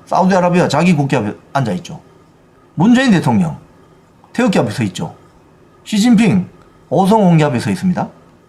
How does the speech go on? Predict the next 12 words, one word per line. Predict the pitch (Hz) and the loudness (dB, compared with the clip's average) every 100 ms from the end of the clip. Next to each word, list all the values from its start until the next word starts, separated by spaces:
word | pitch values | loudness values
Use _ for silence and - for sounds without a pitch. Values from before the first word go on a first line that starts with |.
| _ _ _ _ _ - | _ _ _ _ _ -6
트럼프 | 240 294 214 131 - - _ _ _ _ | 0 0 0 -2 -4 -16 _ _ _ _
성조기 | - 240 262 262 208 | -4 0 2 2 0
앞에 | 170 135 | 0 -2
서 | 127 | -2
있죠. | 117 160 - - _ _ _ _ - | -2 -6 -8 -16 _ _ _ _ -6
시진핑 | 226 233 220 240 233 180 - _ - | 0 2 2 2 0 -2 -8 _ -4
오성 | 165 185 202 | 0 2 2
홍기 | 165 165 160 | 4 4 2
앞에 | 160 | -2
서 | 147 101 | -4 -4
있죠. | 82 - - _ _ _ _ _ _ | -6 -14 -18 _ _ _ _ _ _
푸틴 | - - 294 196 92 | -4 -2 0 0 -2